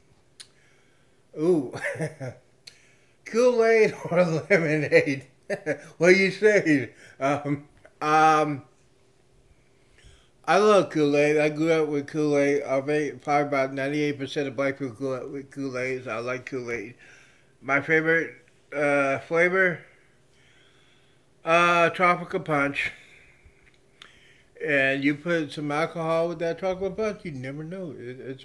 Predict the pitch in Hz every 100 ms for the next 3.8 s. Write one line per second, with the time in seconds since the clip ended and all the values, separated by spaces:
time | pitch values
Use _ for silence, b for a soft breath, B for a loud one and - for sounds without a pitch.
0 | - 131 143 139 139 143 127 120 110 123
1 | 143 117 117 - 113 104 113 113 - -
2 | 180 185 160 - _ 202 220 202 127 113
3 | - 131 _ - _ 175 131 -